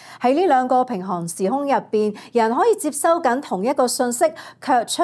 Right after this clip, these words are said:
現兩個完全相反嘅反應。其中一個時空呢，就好似一個接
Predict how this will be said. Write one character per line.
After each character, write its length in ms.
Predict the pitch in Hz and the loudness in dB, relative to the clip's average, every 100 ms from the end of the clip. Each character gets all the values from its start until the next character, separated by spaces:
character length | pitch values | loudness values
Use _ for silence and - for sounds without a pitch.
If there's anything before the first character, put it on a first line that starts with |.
| 294 | 0
現 260 | 240 220 | -2 -2
兩 280 | 208 180 202 | -2 0 0
個 160 | 226 233 | 2 2
完 340 | 226 180 156 | 2 -2 -4
全 220 | 160 175 | -6 -6
相 280 | 165 254 269 | -2 2 2
反 340 | - 180 185 208 | 0 -2 -2 -2
嘅 180 | 220 196 | -2 -2
反 380 | 196 139 180 | -6 -8 -6
應。 200 | 208 165 143 _ _ - - | -6 -8 -14 _ _ -20 -20
其 160 | - 175 | -4 -2
中 180 | 175 294 | 2 2
一 60 | |
個 100 | 320 | 2
時 220 | 254 - 180 | 0 0 -2
空 200 | 247 262 | -2 0
呢， 80 | 269 - - | -2 -6 -2
就 140 | 320 | 0
好 140 | 269 403 | 2 2
似 160 | - | 2
一 60 | 453 | 2
個 100 | 427 | 2
接 300 | 330 - 330 | 0 0 0